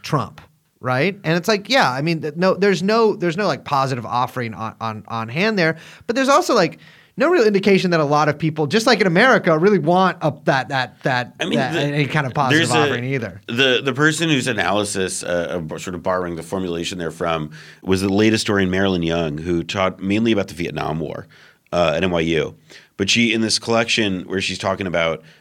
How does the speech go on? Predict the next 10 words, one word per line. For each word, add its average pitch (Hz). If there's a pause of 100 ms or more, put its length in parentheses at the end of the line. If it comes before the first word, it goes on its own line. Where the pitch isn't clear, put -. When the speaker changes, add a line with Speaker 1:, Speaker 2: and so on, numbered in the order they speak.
(120)
Speaker 2:
the 95
Korean 90
War, 76 (280)
she -
talks 110
about 104
how 101
in 92
nineteen 95
fifty-two, 90